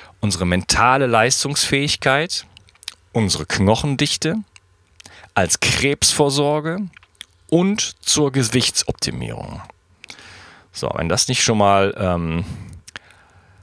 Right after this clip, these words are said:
äh, eine ganze Menge ist, das hat also auch mit mentaler Leistungsfähigkeit zu tun und da kommen wir gleich zu. Ähm, fangen wir gleich mal mit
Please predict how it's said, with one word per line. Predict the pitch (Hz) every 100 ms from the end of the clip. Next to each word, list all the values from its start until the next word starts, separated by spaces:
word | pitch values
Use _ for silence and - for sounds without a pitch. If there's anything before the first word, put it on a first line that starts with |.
| - _ _
äh, | -
eine | 85 80 76 85
ganze | 92 107 90
Menge | 85 92 113
ist, | 135 143 -
das | -
hat | 120 -
also | 95 95
auch | 101 - 101
mit | -
mentaler | 85 85 - 87 90
Leistungsfähigkeit | 90 95 - - - 104 - 107 -
zu | 98
tun | 123 127
und | - 104
da |
kommen | 95 87 78
wir | -
gleich | - 73 -
zu. | - - - - 95 - _ - - - -
Ähm, | 101 101 101 101 101 98 92 - _ _ _ _ _ - - _ _ _ _ _ _ - -
fangen | - 135
wir | 127
gleich | 104 95 98 101
mal | 90 85 87 90 - _ _ _ _ _ -
mit | 92 -